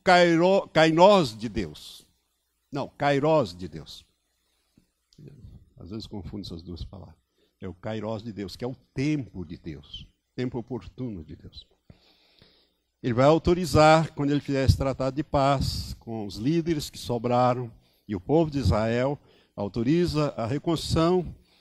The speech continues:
do terceiro tempo, que ele vai profanar, conforme Daniel nove, vinte e sete e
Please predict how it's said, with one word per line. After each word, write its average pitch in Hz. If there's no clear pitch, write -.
do 104
terceiro 175
tempo, 165
que 151
ele 185
vai 170
profanar, 170
conforme 156
Daniel 139
nove, 123
vinte 147
e -
sete 160
e 156